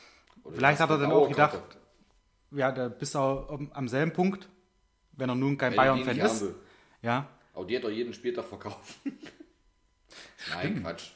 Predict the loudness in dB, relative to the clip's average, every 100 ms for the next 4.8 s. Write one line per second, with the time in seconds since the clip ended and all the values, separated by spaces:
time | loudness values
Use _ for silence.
0 | -20 -20 -20 -20 -14 -10 -6 -8 -8 -8
1 | -8 -8 -10 -12 -14 -20 -14 -8 -6 -6
2 | -6 -8 -8 -10 -10 -10 -6 -4 0 0
3 | 0 -4 -4 -14 -16 _ _ _ _ _
4 | -20 -20 -20 -8 4 4 4